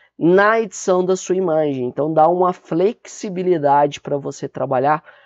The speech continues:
muito, muito grande. Diferente de uma ferramenta como Photoshop, que você vai só subir a imagem ou ter a imagem ali e depois você vai só conseguir editar. Aqui praticamente a rede neural, ela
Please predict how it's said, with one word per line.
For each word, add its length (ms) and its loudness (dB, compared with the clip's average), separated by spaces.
muito, 520 2
muito 280 -2
grande. 340 2
Diferente 500 -2
de 80 0
uma 100 2
ferramenta 600 -2
como 200 -6
Photoshop, 800 -4
que 80 -16
você 240 2
vai 140 4
só 200 2
subir 360 -2
a 40 2
imagem 600 0
ou 240 -2
ter 180 2
a 40 4
imagem 640 0
ali 320 0
e 80 -8
depois 360 2
você 80 -2
vai 160 2
só 160 0
conseguir 480 0
editar. 580 -2
Aqui 260 -6
praticamente 840 0
a 40 -4
rede 420 -2
neural, 480 2
ela 320 2